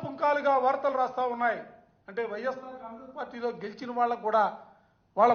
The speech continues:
పార్టీ బలాలుగా చూపించే ప్రక్రియలో వాళ్ళు పుంఖాలు పుంఖాలుగా వార్తలు రాసి ప్రజల్ని మభ్యపెట్టే కార్యక్రమాలు చేస్తా ఉన్నారు. ఇవన్నీ కూడా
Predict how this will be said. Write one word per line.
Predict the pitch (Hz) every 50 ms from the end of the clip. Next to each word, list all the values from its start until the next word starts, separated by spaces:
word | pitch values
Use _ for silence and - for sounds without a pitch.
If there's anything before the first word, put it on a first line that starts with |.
| 240 -
పార్టీ | 240 254 - - 277 254 180
బలాలుగా | 202 208 247 269 269 269 240 240 233 240
చూపించే | - 214 196 262 226 214 - 233 214 214
ప్రక్రియలో | 214 - - 240 247 240 226 226 214 190 - - - - _ _ _ _ -
వాళ్ళు | 180 214 226 220 220 -
పుంఖాలు | 254 240 262 254 - 220 240 277 285 285 277 -
పుంఖాలుగా | 240 247 240 247 247 240 233 202 226 220 214 190
వార్తలు | 190 220 226 - 247 240 220 214
రాసి | 202 - - - 214 185 - - - - _ _ _
ప్రజల్ని | 202 214 214 220 254 254 254 247 214 196
మభ్యపెట్టే | 196 214 185 247 247 - 233 220 226 220 214 208 196 190 - - - - _ _ _ _ _ _ _ _ _ _ _ _ _ _
కార్యక్రమాలు | - - 190 233 254 254 - 240 254 247 233 196 175
చేస్తా | 170 143 123 - 165 151 143
ఉన్నారు. | 139 131 120 110 - - _ _ _ _ _ _ _ _ _ _ _ _ _ _ _ _ _ _ _ _ _ _ _ _ _ _ _ _ _ _ _ _ _ _ _ _ _ _ _ _ _ _ _ _ _ _ _ _ _ _ _ _ _ _ _ _ _ _
ఇవన్నీ | 156 147 151 147 180 226
కూడా | 226 339 330 285 269